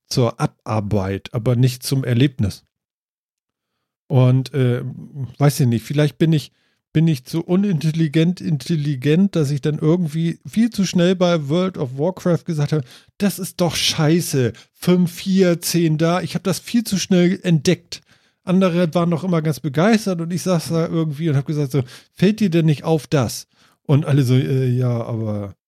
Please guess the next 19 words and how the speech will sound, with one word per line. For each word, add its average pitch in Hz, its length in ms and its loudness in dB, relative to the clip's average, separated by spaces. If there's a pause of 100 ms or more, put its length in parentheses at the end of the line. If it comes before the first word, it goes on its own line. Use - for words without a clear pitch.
(720)
macht 127 240 -4
doch 135 120 -4
Spaß.“ 170 520 -4
Nee, 147 280 4
macht 135 300 0
keinen 214 340 0
<laughs> - 0 -
Spaß - 720 -8
mehr. 127 380 2 (400)
Und 131 240 -2
dann 131 140 2
hab 131 100 0
ich's 127 140 -4
gelassen 131 480 0
und 117 280 -2
ja, 107 320 -2 (840)
weiß 123 200 0
ich 139 120 2
nicht. 90 320 -4